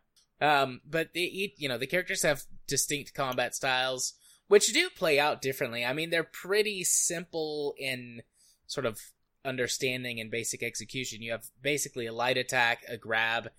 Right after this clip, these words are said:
and a heavy attack, and then you can pick up weapons. Um, and then you've got a, a meter. Uh, it's called the heat gauge, the heat meter. But I mean, basically, it's kinda like a power meter that as you, uh,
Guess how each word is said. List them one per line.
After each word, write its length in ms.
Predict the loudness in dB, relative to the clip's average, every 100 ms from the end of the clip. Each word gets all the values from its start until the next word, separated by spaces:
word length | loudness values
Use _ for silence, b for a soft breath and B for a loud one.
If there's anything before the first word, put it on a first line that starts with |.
| b b b
and 120 | -6
a 40 | 2
heavy 300 | 4 4 0
attack, 420 | 0 0 0 -6
and 160 | -12 -10
then 120 | -12
you 60 | -10
can 160 | -10
pick 180 | -8 -2
up 180 | -2 -2
weapons. 760 | -2 -2 -4 -6 -8 -6 -6 -8 b b b
Um, 220 | -2 -2 -2
and 80 |
then 100 | -6
you've 180 | -6 -2
got 200 | 2 2 2
a, 480 | -2 -2 -2 -6 -8 -4
a 140 | -4
meter. 680 | -4 -4 0 0 2 0 -4 _
Uh, 180 | -6 -2
it's 160 | -2 -2
called 240 | -2 -2
the 80 | -2
heat 360 | -8 -10 -14 -18 _ _ _
gauge, 400 | -2 0 -2 -4
the 120 | -6
heat 280 | -8 -10 -8
meter. 440 | -4 -2 0 -2 b b b
But 80 | 0
I 40 | 2
mean, 100 | 6
basically, 340 | 6 6 2
it's 100 | 2
kinda 140 | 2
like 100 | 0
a 60 | -2
power 340 | 0 2 2
meter 260 | -2 -4 -6
that 120 | -4
as 200 | -4 -4
you, 340 | -6 -6 -8 -10 B B B _ _
uh, 360 | -8 -6 -4 -6